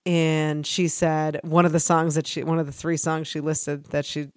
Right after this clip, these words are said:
is listening to a lot now is, um, Better Version by Fletcher and Kelsea Ballerini.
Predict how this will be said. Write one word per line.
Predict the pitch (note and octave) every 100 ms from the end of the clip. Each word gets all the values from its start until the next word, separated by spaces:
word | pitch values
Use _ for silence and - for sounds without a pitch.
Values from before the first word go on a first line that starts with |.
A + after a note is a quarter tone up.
| -
is | D#3+ C#3+
listening | D3+ - D3+ D3+
to | C#3 D3
a |
lot | D3 D3 C#3
now | D3 C#3+ C#3+ -
is, | D3 C#3 C#3+ C#3+ -
um, | - C#3 C#3 C#3+ D3+ _
Better | - D#3 D3+
Version | D3 G3+ A#3 F3 C#3+ C#3+ _ _ _
by | - D#3
Fletcher | - D3+ - C#3
and | D3
Kelsea | D3 C#3+ -
Ballerini. | D3 C#3+ C#3+ F3+ E3 C#3+